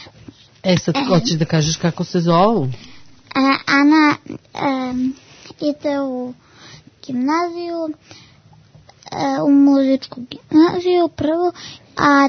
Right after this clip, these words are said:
Speaker 2: Tanja ide u, e, na kuvarsku
Speaker 1: U školu?
Speaker 2: Isto na školu kuvarsku.
Speaker 1: Aha.
Speaker 2: A Danica ide u, e, osnovnu školu, ona je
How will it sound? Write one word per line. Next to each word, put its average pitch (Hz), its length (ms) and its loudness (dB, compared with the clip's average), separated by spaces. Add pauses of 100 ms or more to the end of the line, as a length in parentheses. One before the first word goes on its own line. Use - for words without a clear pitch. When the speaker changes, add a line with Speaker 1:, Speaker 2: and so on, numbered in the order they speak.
Speaker 2:
Tanja 285 560 6 (100)
ide 277 360 2
u, 269 180 0 (500)
e, 269 520 0 (480)
na 269 500 2 (680)
kuvarsku 240 1040 0 (760)
Speaker 1:
U 143 60 -4
školu? 131 540 0
Speaker 2:
Isto 262 280 -4
na 247 120 0 (120)
školu 247 440 -4 (100)
kuvarsku. 302 680 -4 (400)
Speaker 1:
Aha. 277 240 2
Speaker 2:
A 254 120 0
Danica 277 520 0
ide 269 180 -4 (140)
u, 247 360 -6 (1300)
e, 254 40 -6 (300)
osnovnu 359 560 2
školu, 339 380 4
ona 311 280 8
je 294 320 6